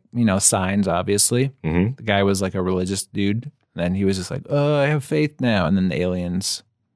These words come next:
Speaker 1: got wet and the, the movie ended.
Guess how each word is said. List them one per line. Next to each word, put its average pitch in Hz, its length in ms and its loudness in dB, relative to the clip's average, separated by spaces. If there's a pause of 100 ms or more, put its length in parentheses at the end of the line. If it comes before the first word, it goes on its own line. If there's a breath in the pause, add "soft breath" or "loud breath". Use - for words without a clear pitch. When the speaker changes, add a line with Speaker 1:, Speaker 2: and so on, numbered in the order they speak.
(560)
Speaker 1:
got 98 200 0
wet 82 260 0 (320)
and 104 80 -4
the, 92 80 0
the 95 80 0
movie 92 260 2
ended. 80 300 -4